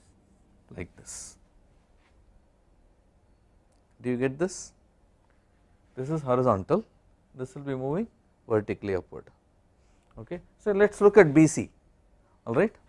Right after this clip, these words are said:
B C is like this, this direction is given to be like this,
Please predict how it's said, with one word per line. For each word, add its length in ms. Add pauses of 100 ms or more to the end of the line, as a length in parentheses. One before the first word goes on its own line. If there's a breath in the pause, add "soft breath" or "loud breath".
(1600)
B 120
C 160
is 160
like 240
this, 340 (300)
this 480 (180)
direction 440
is 140
given 280
to 80
be 80
like 220
this, 200